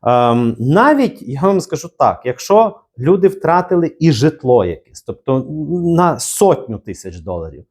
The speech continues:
ці втрати все одно є набагато меншими,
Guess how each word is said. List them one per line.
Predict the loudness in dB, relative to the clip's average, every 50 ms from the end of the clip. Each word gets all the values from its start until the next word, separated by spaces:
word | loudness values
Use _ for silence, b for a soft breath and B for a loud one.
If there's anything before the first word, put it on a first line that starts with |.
| _ _ _ _ _ _
ці | _ -4 0 0
втрати | 0 0 0 0 2 2 2 2 0 -2
все | -2 -4 -4 0 2 4
одно | 4 4 2 0 0 0 2 2 2 0 -2 -2
є | -2 0 0
набагато | 2 2 2 2 2 0 2 2 2 2 2 0 -4 -8
меншими, | -6 -2 -2 0 0 0 -2 -4 -6 -6 -6 -6 -8 -10